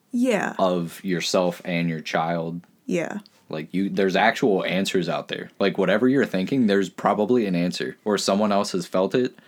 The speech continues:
Speaker 2: and it's not something brand new to only you.
Speaker 1: Mm-hmm.
Speaker 2: Like, we felt like we were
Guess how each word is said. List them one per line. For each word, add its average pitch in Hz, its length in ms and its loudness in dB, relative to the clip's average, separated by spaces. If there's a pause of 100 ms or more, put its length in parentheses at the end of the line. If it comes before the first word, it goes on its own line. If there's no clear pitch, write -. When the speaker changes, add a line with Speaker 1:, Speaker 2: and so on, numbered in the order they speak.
(480)
Speaker 2:
and 95 160 0
it's 87 180 -2
not 92 360 0 (320)
something 90 580 0
brand 92 380 2
new 87 220 -2
to - 200 -10
only 85 300 -6
you. 82 460 -10
Speaker 1:
Mm-hmm. 208 320 2
Speaker 2:
Like, 190 160 2
we 202 240 2
felt - 340 2
like 92 160 0
we 92 180 0
were 85 320 -2